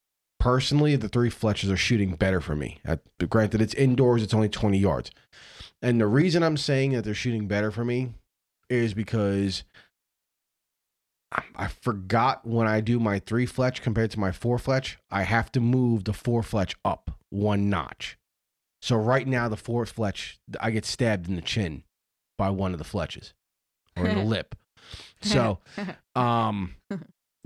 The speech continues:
Speaker 1: so as of right now, the, I mean, and the three Fletches were consistent. I, like I said earlier, I beat the fuck out of this, uh, yellow ring at the range today. And don't get
Speaker 2: Wait.
Speaker 1: me wrong, but, you know, the four Fletches were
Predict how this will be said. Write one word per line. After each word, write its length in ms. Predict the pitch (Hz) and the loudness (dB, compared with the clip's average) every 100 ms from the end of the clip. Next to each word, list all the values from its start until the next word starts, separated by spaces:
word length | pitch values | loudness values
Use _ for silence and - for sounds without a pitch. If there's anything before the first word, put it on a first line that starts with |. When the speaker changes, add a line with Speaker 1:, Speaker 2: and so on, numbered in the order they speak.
| - 175 _ - | -20 -20 _ -4
Speaker 1:
so 160 | 123 | -2
as 180 | 113 143 | 2 2
of 100 | 123 | 2
right 180 | 120 113 | 0 2
now, 460 | 120 117 117 117 107 - _ - | 0 2 0 -2 -4 -12 _ -4
the, 400 | 104 104 101 - | -2 -2 -4 -6
I 80 | 110 | -4
mean, 160 | 104 | -4
and 140 | 80 113 | -2 -4
the 60 | |
three 220 | 101 139 165 | -2 -2 -2
Fletches 340 | 131 107 98 | -2 -6 -6
were 100 | 90 | -8
consistent. 520 | 87 80 - 85 82 | -8 -8 -6 -4 -4
I, 340 | 92 110 107 95 | -2 -2 -4 -4
like 200 | 92 90 | -8 -8
I 40 | |
said 160 | - 95 | -6 -2
earlier, 300 | 92 82 87 | -2 -2 -2
I 100 | 104 | -2
beat 440 | 87 92 123 117 | -4 -6 -4 -4
the 40 | - | -6
fuck 300 | 107 95 92 | -6 -4 -4
out 140 | 85 | -4
of 60 | 85 | -4
this, 280 | 76 - - | -6 -8 -10
uh, 80 | 104 - | -12 -8
yellow 320 | 107 104 92 | -4 -2 -2
ring 460 | 90 107 95 78 78 - _ _ 90 | -2 -2 -2 -6 -14 -20 _ _ -10
at 100 | 82 | -6
the 80 | |
range 400 | 87 90 78 73 | -4 -4 -6 -8
today. 220 | 87 73 71 _ _ - - - _ _ - | -6 -8 -10 _ _ -20 -20 -20 _ _ -6
And 320 | 117 104 101 | -2 -2 0
don't 100 | 165 | 2
get 60 | 170 | 4
Speaker 2:
Wait. 60 | |
Speaker 1:
me 60 | 127 | 4
wrong, 420 | 143 135 104 90 | 2 2 -2 -4
but, 220 | - 107 _ - | -2 -2 _ -6
you 80 | 123 | -4
know, 200 | 98 82 - | -2 -6 -4
the 80 | 117 | -2
four 240 | 180 196 | 2 2
Fletches 360 | - 160 139 139 | 2 0 2 0
were 200 | 123 | 0